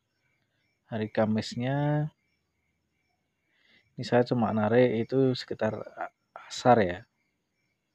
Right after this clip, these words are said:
Itu karena dari pagi sampai sore itu hujan terus ya. Dan ini hari Jumat,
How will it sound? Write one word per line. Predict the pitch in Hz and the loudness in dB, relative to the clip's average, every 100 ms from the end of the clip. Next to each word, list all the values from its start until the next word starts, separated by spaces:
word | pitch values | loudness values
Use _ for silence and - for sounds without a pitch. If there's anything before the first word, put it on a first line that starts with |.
| _ _ _ _ _ _ _ - | _ _ _ _ _ _ _ -20
Itu | 98 101 101 110 117 | -12 -6 -4 -2 -4
karena | - 104 110 107 107 104 104 104 107 - _ | -4 -2 0 0 0 -2 -2 -4 -6 -10 _
dari | 117 | -4
pagi | 104 - 98 - | -4 -4 -8 -6
sampai | 120 107 104 - 107 104 202 208 202 196 - _ _ _ _ | -4 -2 -2 -2 -2 -2 -4 -4 -6 -10 -18 _ _ _ _
sore | - 120 113 101 | -6 -2 0 2
itu | 104 123 120 113 | 0 -2 -4 -4
hujan | - 110 104 | -2 -2 0
terus | 110 117 | 0 0
ya. | 104 98 110 - _ _ _ _ _ _ _ _ _ _ _ _ _ _ _ _ _ _ _ _ _ _ _ _ _ _ - | 0 -4 -6 -14 _ _ _ _ _ _ _ _ _ _ _ _ _ _ _ _ _ _ _ _ _ _ _ _ _ _ -12
Dan | 113 | -6
ini | 117 147 | 0 4
hari | 123 113 - | 4 4 0
Jumat, | - 113 - _ - 143 | -8 -6 -8 _ -2 0